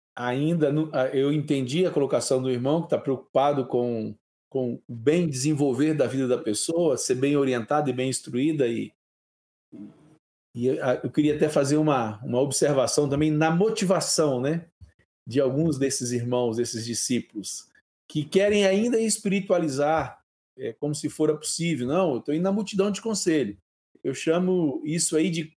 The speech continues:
de conselho por conveniência. Ele vai atrás de muitos até achar um que lhe fale o que ele quer ouvir, não o que ele precisa ouvir. E aí ele pega aquele um e sai falando pra todo mundo, "Tá vendo? Eu tava certo, olha lá, ó.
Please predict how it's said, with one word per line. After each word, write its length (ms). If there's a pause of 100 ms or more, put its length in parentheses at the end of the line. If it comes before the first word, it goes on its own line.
(180)
de 140
conselho 880
por 160
conveniência. 1000 (340)
Ele 160
vai 280
atrás 420
de 80
muitos 380
até 300
achar 380
um 380 (600)
que 640 (240)
lhe 180
fale 420
o 60
que 120
ele 180
quer 240
ouvir, 420
não 200
o 40
que 80
ele 220
precisa 720
ouvir. 320 (340)
E 100
aí 140
ele 220
pega 240
aquele 360
um 320
e 60
sai 200
falando 240
pra 120
todo 220
mundo, 180
"Tá 140
vendo? 220
Eu 100
tava 220
certo, 420
olha 160
lá, 160
ó. 100